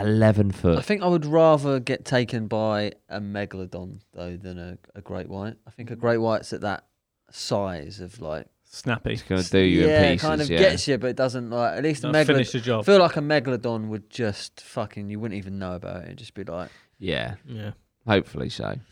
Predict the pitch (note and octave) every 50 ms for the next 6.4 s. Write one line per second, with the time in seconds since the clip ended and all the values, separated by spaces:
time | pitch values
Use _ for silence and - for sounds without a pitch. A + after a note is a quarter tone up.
0 | _ - - - F#2 F2 F2+ - C2 D2+ C#2 A1+ - - - - - D2+ C#2 B1+
1 | C2+ C#2 C#2 C#2 C#2 C2+ - - - _ _ _ _ _ _ _ _ - - -
2 | - - - - - - - - - _ _ _ _ _ _ - - - - -
3 | G2 F#2 D#2+ D#2 D3+ D3+ - - - - _ _ - B2+ D3 D3+ D#3+ E3 D3 D3
4 | F3 F#3 F3+ D#3 D3 - E3+ D3+ B2+ A2+ A2+ - - - - B2 A#2+ A#2 A#2 -
5 | - F#2 F2 - - F#2 F#2 G2 G2 F#2+ F#2 F#2 G2 G2+ - - - - - -
6 | - - - - - - -